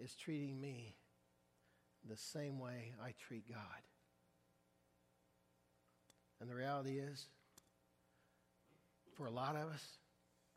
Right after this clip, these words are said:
there are times when we do the same as well, don't we? Especially when it comes to our finances. Because that, like that dad, I think God just wants to sit down at the table with us.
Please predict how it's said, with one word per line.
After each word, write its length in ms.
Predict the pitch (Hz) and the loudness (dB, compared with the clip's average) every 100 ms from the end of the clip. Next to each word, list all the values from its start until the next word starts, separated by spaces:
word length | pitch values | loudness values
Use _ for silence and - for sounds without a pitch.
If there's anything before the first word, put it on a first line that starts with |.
| - - - - - | -20 -20 -20 -18 -4
there 120 | 151 | -2
are 60 | 143 | 0
times 400 | - 139 135 - | 0 0 0 -2
when 100 | 127 | -2
we 100 | 123 | -2
do 140 | 117 113 | -2 -4
the 60 | 110 | -4
same 320 | - 117 113 | -2 -2 -2
as 120 | 104 | -4
well, 240 | 117 110 101 | -2 -2 -2
don't 180 | 107 127 | -4 -4
we? 180 | 131 - - - - - - - - - - | -8 -10 -20 -20 -20 -20 -20 -20 -20 -18 -8
Especially 400 | - 143 - 147 | -2 0 2 2
when 120 | 135 | 2
it 80 | 120 | 0
comes 240 | 135 123 | -2 -2
to 80 | 135 | 0
our 120 | 120 | -2
finances. 640 | 117 127 131 135 131 143 - - - - - - - - - - - - - - - - - | 0 -2 0 0 -2 -6 -6 -10 -20 -20 -20 -20 -20 -20 -20 -20 -20 -20 -20 -20 -18 -16 -6
Because 280 | - 185 160 | 2 6 12
that, 220 | 185 190 202 | 12 12 12
like 240 | 175 - | 12 12
that 200 | 196 170 | 10 12
dad, 240 | 175 190 147 | 12 12 12
I 120 | 143 | 8
think 240 | 165 160 | 6 6
God 240 | 160 165 156 | 10 10 10
just 180 | 143 | 2
wants 200 | 165 147 | 4 2
to 80 | 147 | 2
sit 340 | - - 180 160 | -2 0 0 4
down 180 | 156 | 4
at 100 | 170 | 6
the 80 | 185 | 2
table 360 | - 175 151 135 | 4 4 6 4
with 240 | 131 - | 2 2
us. 280 | 139 127 | 2 2